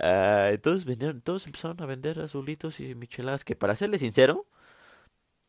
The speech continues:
yo, yo no he probado los azulitos, no sé, supongo es vodka con algún colorante o algún saborizante de, de, de moras o, o como, unos que parecen,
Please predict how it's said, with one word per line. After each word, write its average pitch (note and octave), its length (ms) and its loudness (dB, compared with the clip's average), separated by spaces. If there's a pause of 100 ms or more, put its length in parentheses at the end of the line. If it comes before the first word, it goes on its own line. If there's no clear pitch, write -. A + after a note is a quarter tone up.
(120)
yo, F#3+ 260 2
yo E3 420 2
no D3+ 140 -2
he D3 80 2
probado A#2 360 8
los G2 200 0
azulitos, F#2+ 500 -2
no C#3 140 -8
sé, D3 260 -6 (500)
supongo C3+ 480 -6
es - 200 -6 (240)
vodka A2+ 600 2
con F2+ 560 -8
algún F#2 400 -6
colorante A#2+ 840 -2
o F#2+ 100 -2
algún A#2 440 -8
saborizante G2+ 680 -6
de, F#2 280 -2 (640)
de, F2 760 -10 (1000)
de G2 240 2
moras A2+ 480 0
o, G2 100 0
o F#2+ 300 -10
como, F#2+ 300 -4
unos D#3+ 480 -10
que - 100 -10
parecen, F#2+ 580 -2